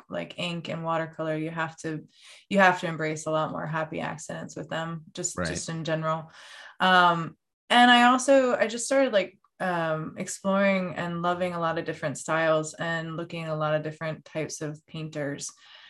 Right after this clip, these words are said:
Speaker 1: And I really loved, um, I really love painters who could just deliver a hit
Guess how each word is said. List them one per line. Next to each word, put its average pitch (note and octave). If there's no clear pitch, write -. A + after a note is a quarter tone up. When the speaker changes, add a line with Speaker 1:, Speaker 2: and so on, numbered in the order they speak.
Speaker 1:
And F3
I F3
really E3+
loved, E3+
um, D#3+
I G#3
really B3+
love A3
painters G3+
who G3
could F#3
just -
deliver G3
a E3
hit E3